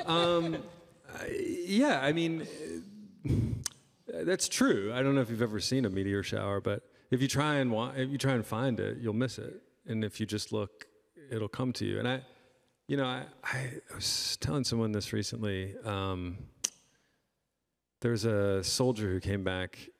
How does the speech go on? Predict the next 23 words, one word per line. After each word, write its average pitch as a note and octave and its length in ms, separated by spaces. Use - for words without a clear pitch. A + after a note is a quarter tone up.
with G2 220
P G#2+ 140
T G2 200
S F#2 180
D, F#2 460
and G2+ 500
he, G2+ 720
uh, F#2 480
was G2+ 120
very G#2 240
anxious F#2+ 500
and F#2 120
scared F2+ 420
of D#2 100
everything. E2 560
And, D#2+ 180
um, E2 460
he A#2 120
decided A2 480
to G#2 80
take G2+ 260
up F2+ 240
flying. E2+ 640